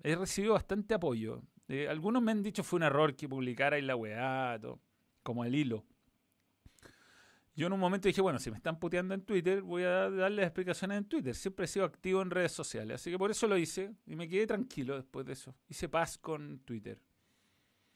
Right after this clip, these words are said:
Y volveré a tuitear estupideces como siempre. Y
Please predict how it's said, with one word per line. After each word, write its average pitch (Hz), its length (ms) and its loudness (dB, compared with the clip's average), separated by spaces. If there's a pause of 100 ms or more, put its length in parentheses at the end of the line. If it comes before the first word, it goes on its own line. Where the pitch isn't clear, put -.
(220)
Y 143 40 -2
volveré 190 360 6
a 220 60 6
tuitear 202 300 2
estupideces 180 580 2
como 156 200 -4
siempre. 151 560 -8
Y 127 280 -12